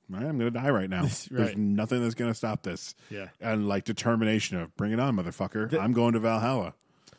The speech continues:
Speaker 2: There's
Speaker 1: Um,
Speaker 2: m-, lots of, you know, i-, in lots of times in the, in the comics, we get stories about the Warriors Three, and
Speaker 1: Uh-huh.
Speaker 2: you know, they're great. They're great. They're warriors. I mean, they're,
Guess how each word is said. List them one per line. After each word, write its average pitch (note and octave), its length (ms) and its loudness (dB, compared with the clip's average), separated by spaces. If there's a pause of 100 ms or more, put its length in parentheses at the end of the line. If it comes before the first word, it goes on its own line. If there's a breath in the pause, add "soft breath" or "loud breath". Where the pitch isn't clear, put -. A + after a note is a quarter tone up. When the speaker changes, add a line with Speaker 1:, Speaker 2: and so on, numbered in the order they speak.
(120)
Speaker 2:
There's D3+ 260 4
Speaker 1:
Um, F#2+ 140 -12 (440)
Speaker 2:
m-, D3 200 -2 (500)
lots C3+ 500 0
of, D#3 140 -4
you D#3+ 280 0
know, A2+ 220 -2
i-, D3+ 200 -6
in C3 580 -2 (480)
lots B2 460 -4
of A#2+ 80 -6
times A#2 400 -4
in G#2+ 80 -6
the, G2+ 120 -8 (140)
in A2+ 140 -6
the G2 240 -10 (260)
comics, G#2+ 580 -10
we A2+ 120 -2
get G#2+ 200 -8
stories A2 440 -2
about G#2+ 180 -6
the A2+ 80 -6
Warriors G2+ 480 -6
Three, G2 460 -8
and G3+ 120 2
Speaker 1:
Uh-huh. - 200 2
Speaker 2:
you G#3+ 120 6
know, G3+ 120 8
they're F#3+ 160 6
great. F3+ 260 2
They're E3 140 6
great. E3 240 4
They're D3+ 100 6
warriors. C3+ 500 6
I B2 60 -2
mean, C3+ 160 -2
they're, C#3 180 0